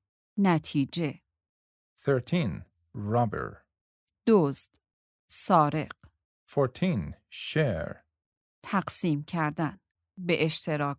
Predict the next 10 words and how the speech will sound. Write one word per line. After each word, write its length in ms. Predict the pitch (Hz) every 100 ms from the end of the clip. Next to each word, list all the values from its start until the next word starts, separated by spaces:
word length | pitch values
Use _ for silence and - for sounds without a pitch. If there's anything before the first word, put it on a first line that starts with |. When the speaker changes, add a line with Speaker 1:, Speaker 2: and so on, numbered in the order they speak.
| -
Speaker 1:
گذاشتن. 880 | 156 151 131 139 - 196 160 - - _ _ -
Speaker 2:
Fifteen, 720 | - 135 - 202 151 80 -
steal. 880 | - - - 160 139 104 87 - - _ _ _ _ _ _ _ -
Speaker 1:
دزدیدن. 760 | 175 156 - 156 147 175 139 - _ _ _ _
Speaker 2:
Sixteen, 680 | - - - - 139 120 - _ _ -
suitcase. 1080 | - - 151 151 - - - - - - - _ _ _ -
Speaker 1:
چمدان. 720 | - 175 143 131 156 131 151 _ _ _ _ -
ساک. 680 | - - 190 143 - - - _ _ _ _ _
Speaker 2:
Seventeen, 920 | - - 113 110 107 - 160 95 64 92 _ _
sunlight. 800 | - - 143 143 104 64 50 -